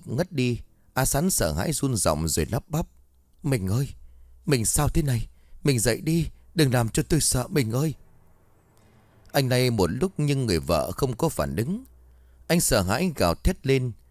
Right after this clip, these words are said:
thế nhưng âm thanh khóc lóc ồn ào của cả hai đứa trẻ và vợ chồng A Sán đã phá tan bầu không khí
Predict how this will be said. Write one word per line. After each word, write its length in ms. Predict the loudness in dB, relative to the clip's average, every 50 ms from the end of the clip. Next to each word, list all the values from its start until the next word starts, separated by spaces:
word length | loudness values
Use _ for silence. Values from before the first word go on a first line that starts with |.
| -20 -20 -8 0
thế 100 | 2 4
nhưng 220 | 4 6 4 4 4
âm 200 | 2 2 0 0
thanh 300 | 0 0 0 0 -2 -2
khóc 200 | -2 -4 -2 0
lóc 180 | 0 -2 0
ồn 260 | 0 0 0 2 2 2
ào 200 | 2 2 2 0
của 260 | -2 -2 0 0 0
cả 200 | 0 -2 -2 -2 -2
hai 100 | -2 -4
đứa 180 | -4 -4 -4 -6 -4 -2
trẻ 360 | -2 0 0 0 0 -4 -6 -10 -16 -20 -20 -14 -4 2
và 100 | 2 2
vợ 220 | 4 4 2 2
chồng 300 | 2 2 0 0 0 0 -2
A 140 | -4 -4 -2
Sán 400 | -2 -2 -2 -4 -4 -4 -6 -8 -10 -14 -20 -20 -20 -12 -2
đã 100 | -2 0
phá 200 | 0 2 0 0
tan 380 | 0 2 0 0 0 0 0 2
bầu 160 | 2 2 2
không 240 | 0 0 -2 -2 -2
khí 240 | 0 -2 -2 -2